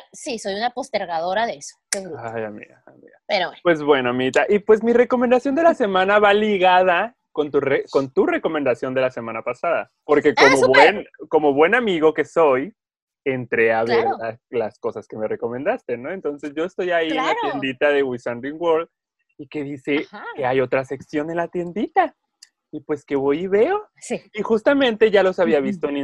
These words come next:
Speaker 2: en redes sociales, pero no sabía bien dónde los habían comprado, porque mucha gen-, mucha gente que sigo, muchos fans que sigo, los tenían y yo, "¿de dónde sacan esto?". Y pues está en la tiendita también ahí.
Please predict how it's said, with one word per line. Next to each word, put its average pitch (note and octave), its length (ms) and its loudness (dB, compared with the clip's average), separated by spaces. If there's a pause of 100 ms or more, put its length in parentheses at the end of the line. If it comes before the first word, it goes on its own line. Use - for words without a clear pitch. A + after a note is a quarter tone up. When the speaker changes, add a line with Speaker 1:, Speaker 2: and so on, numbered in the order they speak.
Speaker 2:
en C3+ 140 -8
redes B2 240 0
sociales, D3+ 420 -4
pero C#3 140 -6
no C3 80 -8
sabía C#3+ 300 -2
bien C3+ 200 -6
dónde B2+ 200 -6
los B2+ 160 -8
habían A2 260 -6
comprado, E3+ 380 -2
porque C#3+ 180 -8
mucha G3+ 360 -2
gen-, F3 360 -6
mucha E3 260 -8
gente F3+ 280 -8
que E3 100 -10
sigo, D3 300 -8
muchos D3 260 -12
fans D3+ 220 -4
que D#3 80 -12
sigo, C3+ 360 -8 (380)
los C3 200 -6
tenían F#3 380 -6
y E3+ 80 -14
yo, D3 280 -6 (100)
"¿de C3+ 120 -8
dónde D3 300 -4
sacan G3 440 -2
esto?". D4 760 -2 (340)
Y F#3 120 -4
pues F3 240 -2
está E3+ 240 0
en F#3 60 0
la G3+ 120 2
tiendita E3+ 400 -2
también D#3 300 -2
ahí. F3 260 0